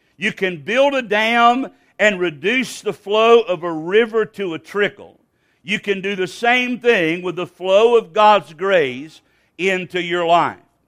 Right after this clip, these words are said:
When we allow sin and rebellion against God to reside in our hearts, we can dam up the flow of God's grace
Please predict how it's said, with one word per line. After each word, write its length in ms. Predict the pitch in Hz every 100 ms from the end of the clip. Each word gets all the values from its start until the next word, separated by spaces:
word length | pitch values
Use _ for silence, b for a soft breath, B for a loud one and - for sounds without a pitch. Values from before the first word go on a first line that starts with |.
| _ _ _ -
When 280 | 202 196
we 200 | 190 233
allow 400 | 285 240 202 190 165
sin 680 | - 214 226 254 254 254
and 320 | 190 208 196
rebellion 760 | 175 180 151 190 214 185 127 139
against 500 | 165 156 214 196 151
God 520 | 185 185 135 127 156 -
to 120 | 165
reside 720 | 160 139 156 185 208 233 240 b b b
in 200 | 185 208
our 220 | 196 190 156
hearts, 640 | 175 143 87 _ _ _ _ _ _ _ _
we 200 | 147 196
can 360 | 190 185 175 143
dam 380 | 180 220 269 269
up 260 | 214 208
the 100 | 196
flow 680 | 180 - 196 214 160 131 147
of 300 | 147 151 123
God's 420 | 120 175 190 135
grace 720 | 139 175 160 131 135 143 -